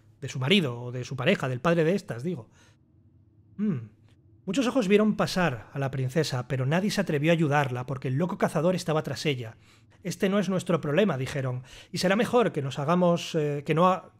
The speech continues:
que nos hagamos de la vista gorda". Jue, de verdad. <clears throat> Ya que el loco cazador era un hombre, em, duro,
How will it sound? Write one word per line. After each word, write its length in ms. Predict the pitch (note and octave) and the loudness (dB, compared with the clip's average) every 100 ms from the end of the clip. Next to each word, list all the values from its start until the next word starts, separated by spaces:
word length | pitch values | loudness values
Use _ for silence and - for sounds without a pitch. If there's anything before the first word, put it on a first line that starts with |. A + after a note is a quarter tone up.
| _ | _
que 120 | - D3+ | -6 -4
nos 180 | D3 | 0
hagamos 380 | D3 E3 G3 G3+ | 2 2 2 2
de 80 | E3+ | 0
la 100 | C3+ | -2
vista 260 | C#3 E3+ F3 | -4 -6 -6
gorda". 380 | G#2 B2 F3+ A#3+ - | -6 -10 -10 -14 -14
Jue, 260 | A2+ A2 _ _ _ _ | -14 -14 _ _ _ _
de 60 | A#2+ | -16
verdad. 280 | A#2 B2+ C3 _ - - - - _ | -12 -12 -14 _ -20 -20 -20 -20 _
<clears throat> 320 | G#3 A3 G3 | 6 6 6
Ya 120 | E3+ F#3 | 4 4
que 80 | |
el 60 | G#3 | 6
loco 180 | G3 G#3 | 6 4
cazador 400 | E3+ E3+ E3+ F#3 | 0 2 4 4
era 160 | F3+ | 4
un 120 | F3+ E3 | 4 4
hombre, 320 | F3 D3+ E3+ - - - _ _ _ _ _ | 2 0 -4 -8 -20 -20 _ _ _ _ _
em, 500 | E3+ C#3+ C#3 C3 C3 | 2 2 4 2 2
duro, 340 | C3+ G#3 G#3 | 4 6 4